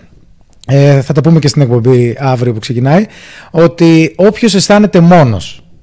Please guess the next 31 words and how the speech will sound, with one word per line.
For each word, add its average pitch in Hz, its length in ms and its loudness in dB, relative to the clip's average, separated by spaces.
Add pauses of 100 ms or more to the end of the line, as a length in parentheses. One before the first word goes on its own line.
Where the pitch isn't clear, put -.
όποια 185 340 0
αισθάνεται 151 440 0
μόνη 120 460 -2 (240)
και - 100 -8
ψάχνει 175 400 0
το 151 140 0
άλλο 170 200 2
του 147 100 -4
μισό, 135 360 -2
ψάχνει 151 320 -2
τέρι, 151 440 2 (640)
ε, 160 320 0
εμείς 175 340 0
βρισκόμαστε 220 500 0
εδώ 170 300 4
για 208 140 0
να 190 180 2 (1000)
τους 185 120 -2
ζευγαρώσουμε. 156 680 0 (680)
Και 190 100 0
θα 196 160 2
έχουμε 233 260 2
χορηγό 151 680 0
στην - 220 -4
εκπομπή, 123 480 -2 (200)
όπου 196 260 -2
θα 180 100 -2
προσπαθήσουμε 170 480 -2
να 156 60 -4
τους 139 100 -4
βρούμε 143 260 0